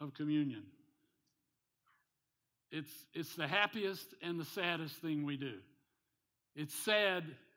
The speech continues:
that he had to go through what he went through for us. But I'm so excited that he did. And so when we participate in communion,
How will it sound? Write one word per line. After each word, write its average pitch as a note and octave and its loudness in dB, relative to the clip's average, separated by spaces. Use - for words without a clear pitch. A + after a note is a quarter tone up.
that D#3 2
he E3+ 2
had E3 0
to D#3+ 0
go D#3 0
through D3+ 0
what D3+ -2
he E3 4
went D#3+ 0
through C#3 -2
for C3+ -6
us. G2+ -6
But D#3 -2
I'm D#3+ 2
so F3 -2
excited D3 -2
that C3 -6
he C3 -4
did. A2+ -8
And C3+ -6
so E3+ 2
when D#3+ 2
we F#3+ 0
participate E3 -2
in D#3 0
communion, D3 0